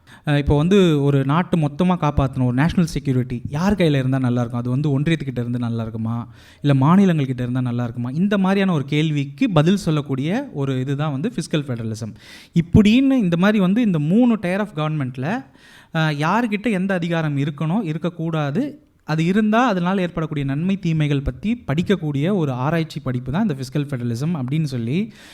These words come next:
இதனுடைய ஒரு எக்ஸ்பர்ட், அஹ், வாலஸ் இ ஓட்ஸ் அப்படின்னு சொல்றவர் வந்து இதுக்கு வந்து விளக்கம் கொடுத்திருக்காரு. ரைட், அந்த விளக்கம் தான் இது வெறும் துறையிலையும் இருக்கு. அப்போ அந்த நிதி கூட்டாட்சி அப்படின்னு நம்ம சொல்லும் போது வந்து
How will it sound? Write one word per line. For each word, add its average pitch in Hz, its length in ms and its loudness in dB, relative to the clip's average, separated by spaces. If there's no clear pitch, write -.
இதனுடைய 147 420 2
ஒரு 156 120 2
எக்ஸ்பர்ட், 135 420 2
அஹ், 139 300 2
வாலஸ் 175 480 2
இ 175 160 4
ஓட்ஸ் 156 400 4
அப்படின்னு 143 340 -2
சொல்றவர் 127 280 -2
வந்து 123 260 -2
இதுக்கு 143 240 -4
வந்து 131 180 -2
விளக்கம் 131 340 -2
கொடுத்திருக்காரு. 107 340 -8
ரைட், 143 240 -6
அந்த 170 160 2
விளக்கம் 185 260 2
தான் 202 100 4
இது 170 120 2
வெறும் 170 240 2
துறையிலையும் 147 440 2
இருக்கு. 120 280 -4
அப்போ - 200 0
அந்த 226 140 2
நிதி 208 280 0
கூட்டாட்சி 208 500 0
அப்படின்னு 175 200 0
நம்ம 147 180 0
சொல்லும் 139 260 -2
போது 139 180 2
வந்து 123 480 -2